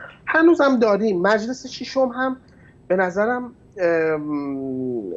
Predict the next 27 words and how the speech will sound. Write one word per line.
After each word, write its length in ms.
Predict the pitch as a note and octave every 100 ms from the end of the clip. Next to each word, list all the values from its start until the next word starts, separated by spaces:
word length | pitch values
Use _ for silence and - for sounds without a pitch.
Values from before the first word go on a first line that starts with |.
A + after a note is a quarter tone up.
| G1+ E2+ - - G2 F#2 F#2
مجلس 480 | D3 D3+ D3 D#3+ D#3
ششم 540 | D#3+ - D3+ F#3+ A#3 G3
گیر 200 | A#3 C4+
تندروی‌های 880 | - F3+ D#3+ D#3 D#3+ D3 D3 G3+
جبهه 240 | A3+ F#3+ D#3
مشارکت 680 | C#3+ C3+ C#3+ C#3+ C#3 B3 D#3
افتاد، 400 | A#2+ - G#2+ - - - - - - - - -
وگرنه 440 | D3 D3+ D3+ E3+
همون 340 | A3+ A3 C#4 B3+
آقای 200 | G3+ A#3
کروبی 600 | - F3+ D#3+ D#3 D#3+ A#3
که 120 | G#3+
شما 320 | - D3+ D3
میگید 680 | C#3+ C#3+ D3 D3 D#3 D#3 - -
که 340 | D#3+ D3 C#3 C3 - - - - - -
بالاخره 400 | C3 C3 - D#3+
آقای، 220 | A3 G3+ A3
آقای 280 | F#3+ A#3
کروبی 520 | A#3+ A#3+ A#3 A#3 A3+ A#3+
رو 120 | A#3+
ما 120 | A3+
معتقدیم 720 | A3 G3 F3 E3 G3+ G3+ A3+
که 240 | A3 A3 G3+
از 180 | D#3
بقیه 580 | D3+ D3+ D#3 E3 G3 A3
آخوندا 840 | G#3+ F#3+ - F#3 F3+ E3+ D#3+ D#3+ E3
جداست. 600 | - C3+ F3+ E3 - -